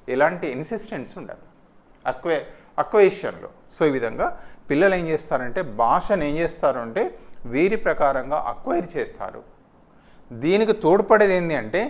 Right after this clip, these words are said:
లాంగ్వేజ్ అక్విజిషన్ డివైస్, భాషా గ్రహణ పరికరం అనేది పిల్లల మేధస్సులో ఉంటుందనేది చాలా కీలకమైన అంశం. మీరు చెప్పిన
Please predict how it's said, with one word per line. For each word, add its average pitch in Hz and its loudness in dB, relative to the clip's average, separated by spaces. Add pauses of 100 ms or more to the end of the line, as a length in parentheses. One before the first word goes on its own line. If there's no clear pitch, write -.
(340)
లాంగ్వేజ్ 214 2
అక్విజిషన్ 220 0
డివైస్, 139 -2
భాషా 123 4
గ్రహణ 135 -2
పరికరం 127 -6
అనేది 123 -4 (420)
పిల్లల 135 -2
మేధస్సులో 127 -8
ఉంటుందనేది 113 -10 (440)
చాలా 175 -4 (120)
కీలకమైన 202 2
అంశం. 107 -8
మీరు 101 -10 (100)
చెప్పిన 147 -8